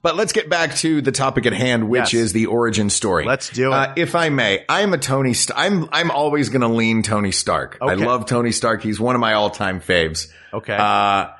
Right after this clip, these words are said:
Speaker 1: but as far as origin stories go, um, redemption from his cellmate aside, Tony's story is a, is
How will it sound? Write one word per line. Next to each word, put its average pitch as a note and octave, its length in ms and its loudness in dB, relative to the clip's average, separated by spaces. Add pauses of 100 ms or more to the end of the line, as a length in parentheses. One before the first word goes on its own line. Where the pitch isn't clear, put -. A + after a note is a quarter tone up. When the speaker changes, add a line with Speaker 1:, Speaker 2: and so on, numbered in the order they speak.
(140)
Speaker 1:
but C3 280 0
as B2+ 120 0
far E3+ 140 0
as C3+ 100 0
origin B2+ 380 2
stories C3+ 420 2
go, C#3 400 0 (480)
um, G#2 480 0 (800)
redemption D3 960 0
from B2+ 440 0
his A2 260 0
cellmate B2 800 0
aside, A2 720 0 (1300)
Tony's E3 400 0
story C#3+ 300 2
is A2+ 140 0
a, G#2+ 720 2
is G2 400 -2